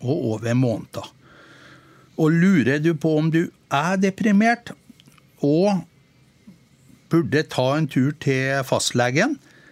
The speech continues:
så kan det være greit å starte med to spørsmål som gjelder humør og interesse.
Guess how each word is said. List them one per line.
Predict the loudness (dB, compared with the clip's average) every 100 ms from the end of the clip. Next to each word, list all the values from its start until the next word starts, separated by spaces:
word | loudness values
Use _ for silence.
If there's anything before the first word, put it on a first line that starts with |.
| -14
så | -8 -2
kan | 0 2
det |
være | 0 0
greit | 0 0 0 -2 -4
å | -4
starte | -2 -2 -2 -2
med | -2 -2 -2
to | -2
spørsmål | -2 -2 -4 -2 -2 -2 -2 -4
som | -4 -2 -4
gjelder | -4 -2 0 0 0
humør | 2 2 2 2 0 0 0
og | 0
interesse. | 0 -4 -6 -4 -4